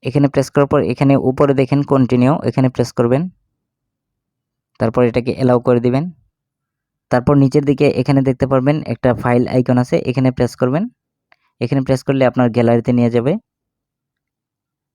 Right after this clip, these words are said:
তারপর এখানে গ্যালারি থেকে আপনি যে ছবি দিয়ে আপনি ভিডিওটা বানাতে চান, সেই ছবিটা এখানে সিলেক্ট করে দিবেন। তো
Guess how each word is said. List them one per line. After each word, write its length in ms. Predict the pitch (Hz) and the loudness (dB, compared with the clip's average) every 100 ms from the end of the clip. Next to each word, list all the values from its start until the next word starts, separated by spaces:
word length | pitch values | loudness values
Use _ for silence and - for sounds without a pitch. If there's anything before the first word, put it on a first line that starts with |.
| _ | _
তারপর 200 | 131 123 131 | -4 2 2
এখানে 220 | 127 135 | 2 0
গ্যালারি 360 | 127 127 131 127 | 2 2 2 2
থেকে 220 | 135 135 | 0 0
আপনি 280 | - 123 135 123 | -2 -2 0 0
যে 160 | 127 127 | 2 2
ছবি 260 | - 120 123 | 0 0 2
দিয়ে 180 | 127 120 | 4 2
আপনি 160 | 117 123 | 2 0
ভিডিওটা 360 | 120 123 123 110 | 2 2 2 2
বানাতে 320 | 113 117 139 | 0 0 -2
চান, 180 | 139 180 | -2 -4
সেই 260 | 175 - 120 | -2 -2 0
ছবিটা 340 | - 120 123 120 | 0 0 2 0
এখানে 240 | 117 120 | 0 -2
সিলেক্ট 300 | - 120 117 | -2 -2 -2
করে 140 | - 120 | -2 -2
দিবেন। 200 | 131 202 - _ _ _ | -2 -4 -8 _ _ _
তো 60 | 120 | 0